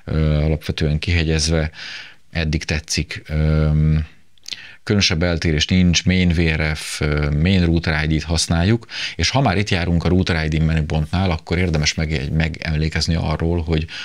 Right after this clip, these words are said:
a hatos router O S-ben ezt korábban az instances paramétereként láthattuk ugyanígy, viszont nem egy legördülő menüből tudtuk kiválasztani a router I D-kat, hanem oda egyszerűen be kellett gépelnünk, és ugye az volt a szabály,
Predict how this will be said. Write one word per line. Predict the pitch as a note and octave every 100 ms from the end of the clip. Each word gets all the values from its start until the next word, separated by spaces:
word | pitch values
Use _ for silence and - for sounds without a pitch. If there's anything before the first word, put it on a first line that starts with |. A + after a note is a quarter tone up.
| -
a |
hatos | - A#2 G2
router | F#2 F2+ E2
O | D#2+
S-ben | D#2 D#2
ezt | D#2 -
korábban | F#2+ D#2+ D2 D#2+
az | D#2+
instances | D#2+ E2 - D#2 D#2 D#2
paramétereként | - E2 D2+ D2+ D#2 D#2 - D2
láthattuk | D#2 - D#2+ D#2+ A#2
ugyanígy, | F2 D2+ G2
viszont | F#2+ - E2
nem | G#2
egy | E2+
legördülő | E2 E2 D#2+ D2+ D#2
menüből | D2+ D#2 D#2 D2+
tudtuk | E2 - -
kiválasztani | D#2+ D#2 D#2 - D#2
a | D2
router | D#2+ G2+ G2+
I | G2+
D-kat, | G2 F2+
hanem | F2+ E2+
oda | E2
egyszerűen | E2 - D#2+ D2+
be | D#2+
kellett | - D#2 D2
gépelnünk, | F2 D#2 D#2 C#2+ G2 G2+
és | F2+
ugye | D#2
az | G2
volt | F#2 D2+
a |
szabály, | - G2+ E2+ E2